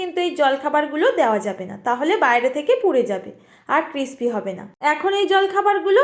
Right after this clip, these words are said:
গ্যাসের ফ্লেমটা লোতে রেখেই আমাদের ভেজে নিতে হবে। ওই পাঁচ থেকে সাত মিনিট মতো সময় নিয়ে ভাজবো। আর এপিট ওপিট উল্টে পাল্টে একেবারে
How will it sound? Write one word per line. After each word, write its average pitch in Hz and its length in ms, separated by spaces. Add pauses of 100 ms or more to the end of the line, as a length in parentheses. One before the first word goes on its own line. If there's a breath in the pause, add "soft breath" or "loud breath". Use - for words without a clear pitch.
(100)
গ্যাসের 302 380
ফ্লেমটা 339 320 (120)
লোতে 294 280 (100)
রেখেই 311 340
আমাদের 269 320
ভেজে 220 280
নিতে 190 220
হবে। 185 180 (400 soft breath)
ওই 349 100 (120)
পাঁচ 349 180 (100)
থেকে 392 160 (140)
সাত 311 220 (120)
মিনিট 349 280
মতো 339 160 (120)
সময় 311 300
নিয়ে 330 140 (100)
ভাজবো। 311 340 (440 loud breath)
আর 285 80 (200)
এপিট 381 340
ওপিট 370 240 (160)
উল্টে 302 360
পাল্টে 285 340 (280)
একেবারে 262 340